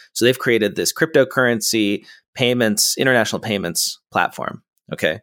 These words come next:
And I, as a bank, could partner with Ripple to move money more efficiently than with wire transfers. Best I could describe it. Well, the S E C has sued Ripple over sales of their X R P digital assets, saying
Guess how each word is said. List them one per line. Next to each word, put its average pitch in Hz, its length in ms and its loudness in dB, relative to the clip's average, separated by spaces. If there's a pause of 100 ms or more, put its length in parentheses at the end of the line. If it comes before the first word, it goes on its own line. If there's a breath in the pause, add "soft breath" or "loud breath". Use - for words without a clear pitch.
(140)
And 107 100 -2
I, 113 80 2
as 107 120 0
a 104 40 -4
bank, 110 320 -2
could - 360 -6
partner 113 280 0
with 95 140 -2
Ripple 135 360 2
to 113 120 -4
move 107 200 -2
money 101 360 0
more - 180 -2
efficiently - 400 -4
than 92 100 -4
with 87 160 -8
wire 85 160 2
transfers. - 560 -10 (300)
Best 135 240 2
I 110 60 4
could 87 100 -8
describe - 360 -4
it. - 100 -12 (560 loud breath)
Well, 135 140 6
the 135 120 0
S 233 240 4
E 175 60 2
C 151 320 2
has 113 180 0
sued 185 360 2
Ripple 123 500 0 (220)
over 107 180 0
sales 143 540 4
of - 120 0
their 110 200 0
X 131 200 0
R 113 120 2
P 110 240 -2
digital 101 360 -2
assets, 123 480 -2
saying 117 400 0